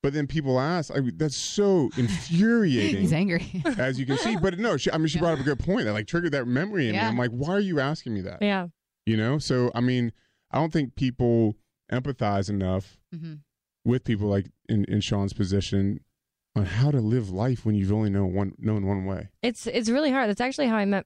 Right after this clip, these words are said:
Speaker 3: my husband.
Speaker 2: How did you guys
Speaker 3: Um,
Speaker 2: meet, by the way?
Speaker 3: So I was at the London Olympics,
Speaker 2: Okay.
Speaker 3: which I tried, I tried to make a comeback, um, for the London Olympics.
Speaker 2: Uh-huh.
Speaker 3: I took two years off of, like, retirement
Speaker 2: Okay.
Speaker 3: and then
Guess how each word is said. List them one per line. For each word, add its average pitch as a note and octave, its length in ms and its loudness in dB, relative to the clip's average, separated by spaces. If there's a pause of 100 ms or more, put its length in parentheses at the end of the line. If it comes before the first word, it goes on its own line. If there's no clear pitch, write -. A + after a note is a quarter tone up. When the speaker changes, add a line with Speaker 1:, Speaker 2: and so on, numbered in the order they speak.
Speaker 3:
my F#3 260 0
husband. F3 640 -2
Speaker 2:
How C4 120 -4
did D#4 80 -2
you D#4 60 0
guys E4 140 2
Speaker 3:
Um, - 60 2
Speaker 2:
meet, G#3+ 120 0
by E3 100 -2
the D3+ 60 -2
way? D3+ 200 -2 (220)
Speaker 3:
So B3 380 0 (340)
I A3 80 0
was B3 120 -2
at C4 120 -2
the B3+ 100 2
London A3 300 2
Olympics, F#3+ 560 -2
Speaker 2:
Okay. F#3 200 0
Speaker 3:
which G#3+ 340 -4
I A3 120 -2
tried, A3+ 360 -4 (300)
I G#3 80 -2
tried C4 280 -2
to C#4 60 0
make A#3+ 140 0
a G3 80 -4
comeback, F#3 440 -2 (520)
um, G3+ 320 -2
for G#3+ 180 -4
the G3 120 0
London F#3+ 280 2
Olympics. F3 500 -2
Speaker 2:
Uh-huh. F#3+ 260 2 (340)
Speaker 3:
I G#3 80 -2
took G#3+ 220 -2 (220)
two A#3 140 -2
years G#3+ 260 2
off F#3 200 0
of, F#3 100 -2
like, F3 180 -2
retirement F3 480 -2 (280)
Speaker 2:
Okay. F3 240 0
Speaker 3:
and G3 160 0
then F3+ 520 -2